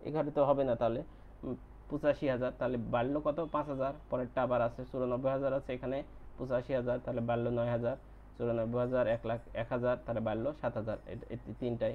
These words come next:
বৃদ্ধির গড় বৃদ্ধি তাহলে কতটুকু হলো? এখানে আছে তিনটা, এই তিনটার যোগফল কত? একুশ হাজার। একুশ হাজারকে তাহলে তিন দ্বারা ভাগ করলে এখানে, উম, ভাগফল পেলাম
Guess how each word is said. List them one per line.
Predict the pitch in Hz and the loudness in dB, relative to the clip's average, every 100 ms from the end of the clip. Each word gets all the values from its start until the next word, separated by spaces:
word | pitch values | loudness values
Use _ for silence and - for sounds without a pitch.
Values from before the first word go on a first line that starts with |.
| 117 | 0
বৃদ্ধির | 127 143 135 | 0 0 2
গড় | 139 131 | 4 2
বৃদ্ধি | 135 139 139 - | 0 0 -2 -2
তাহলে | 123 120 | -2 0
কতটুকু | 127 131 143 147 | 0 0 -2 -2
হলো? | 135 | -2
এখানে | 135 139 | -2 -2
আছে | 135 135 - | -2 -4 0
তিনটা, | 143 139 147 - - - - | 0 4 2 2 -6 -16 -10
এই | 123 | -4
তিনটার | 131 127 135 120 - - 113 | -2 2 2 2 -6 -12 -4
যোগফল | 127 123 151 135 | -2 0 -2 0
কত? | 135 151 151 | 0 0 -2
একুশ | - 135 135 | -2 -4 -4
হাজার। | 139 139 147 - | 0 0 0 -2
একুশ | 127 127 135 | -6 -4 -2
হাজারকে | 131 123 123 | -2 -2 -2
তাহলে | 120 123 127 | -2 -2 -2
তিন | 131 | -2
দ্বারা | 131 131 | 0 0
ভাগ | 127 123 | 0 -2
করলে | 147 147 | -2 -2
এখানে, | 123 127 185 - - - - - | 0 -2 -2 -8 -18 -20 -16 -4
উম, | 110 92 | -2 0
ভাগফল | 117 117 131 | 0 0 0
পেলাম | 123 131 | 2 0